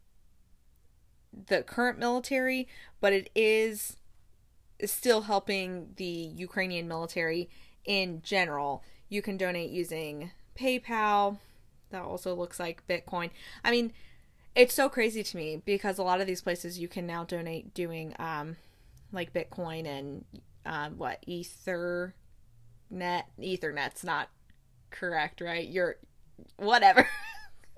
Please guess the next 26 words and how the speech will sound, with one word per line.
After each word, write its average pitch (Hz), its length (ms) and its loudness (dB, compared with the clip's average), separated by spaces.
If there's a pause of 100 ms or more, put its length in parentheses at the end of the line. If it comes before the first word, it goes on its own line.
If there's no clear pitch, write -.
(100)
Whatever. 254 220 10 (280)
Obviously, 240 380 8
you 202 80 -2
can 240 120 2
<laughs> - 220 -6
tell 349 200 10
that 494 640 6
I, 480 120 0 (1080)
what's 427 160 -2
it 539 80 2
called? 349 240 0
It 185 100 -2
starts 294 200 -2
with 311 160 -6
an 190 80 -8
E. 196 240 -6 (300)
Um, 180 460 6 (880)
you 185 80 -10
can 185 120 -10
tell 185 120 -4
I 160 180 0 (160)
don't 156 220 -6
do 175 120 -2
any 165 120 0
of 147 40 -2
that. 151 160 2